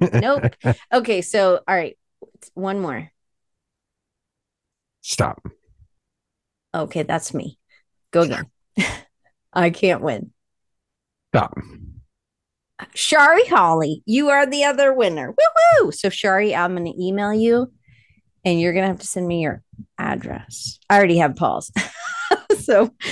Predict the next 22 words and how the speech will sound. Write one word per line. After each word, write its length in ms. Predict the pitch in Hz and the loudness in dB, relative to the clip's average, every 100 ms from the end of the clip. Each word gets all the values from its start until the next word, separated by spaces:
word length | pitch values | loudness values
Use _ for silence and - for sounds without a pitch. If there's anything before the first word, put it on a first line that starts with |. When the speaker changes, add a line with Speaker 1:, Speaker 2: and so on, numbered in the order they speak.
| - - | -10 -2
Speaker 2:
um, 440 | 226 208 190 175 - - - - - - _ - - | 4 6 6 4 0 -12 -20 -20 -20 -20 _ -20 -6
so 460 | - 175 165 160 160 | 2 4 4 2 0
don't 380 | 180 170 175 _ _ _ _ _ | 2 2 -2 _ _ _ _ _
think 280 | - 165 - | -4 -4 -2
that 120 | 175 | -2
it's 260 | 151 123 - | -2 -4 -4
not 260 | 175 165 185 | -2 -2 -2
me. 380 | 185 131 - - - - | -2 -4 -10 -20 -18 -6
I'll 400 | 170 160 170 151 | 0 2 0 -2
just 180 | 151 - | -8 -10
be 260 | 170 156 160 | -8 -4 -4
emailing 380 | 135 80 87 | -6 -8 -12
you. 100 | - - | -16 -10
So 200 | - 185 | -4 -2
thank 320 | - 240 233 | 2 2 2
you 100 | 240 | 2
guys 300 | 233 220 214 | 4 6 4
Speaker 1:
And 60 | - | 4
Speaker 2:
all. 500 | 170 170 170 175 _ - | 4 4 4 0 _ -6
Oh, 60 | |
go 100 | 185 | -4
ahead. 220 | 180 139 | -4 -6